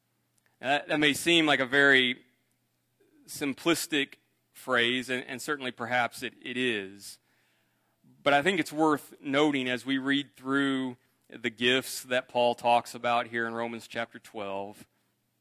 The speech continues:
and even how he frames it at the beginning of that chapter, there is no taking to be seen here. There is no indulgence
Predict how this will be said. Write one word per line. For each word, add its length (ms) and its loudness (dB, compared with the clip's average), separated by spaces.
and 120 -2
even 260 2
how 260 2
he 140 -4
frames 600 -2
it 180 -8
at 180 -8
the 60 -12
beginning 760 -6
of 260 -6
that 240 -2
chapter, 760 -6
there 180 0
is 200 4
no 200 2
taking 800 -8
to 80 -14
be 140 -8
seen 600 -12
here. 460 -12
There 100 0
is 120 -2
no 260 2
indulgence 1200 -6